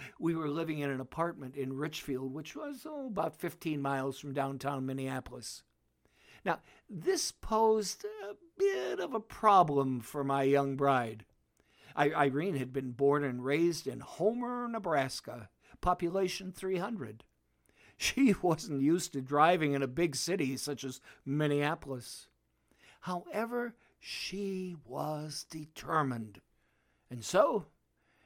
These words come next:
she got into her Ford Mustang and braved the unknown. So, what happened to my darling Irene on her first attempt to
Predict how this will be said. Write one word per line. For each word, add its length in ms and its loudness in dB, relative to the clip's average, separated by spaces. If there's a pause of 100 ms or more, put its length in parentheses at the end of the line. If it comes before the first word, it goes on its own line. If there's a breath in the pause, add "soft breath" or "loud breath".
(100)
she 240 -12
got 240 4
into 240 2
her 180 4 (100)
Ford 560 4
Mustang 840 0 (240 soft breath)
and 260 -6
braved 600 6
the 120 4
unknown. 640 2 (1000)
So, 260 -2 (480 soft breath)
what 280 0
happened 420 -2
to 80 -2
my 160 4
darling 500 0
Irene 480 -2
on 140 0
her 100 4
first 380 0
attempt 400 -2
to 120 -2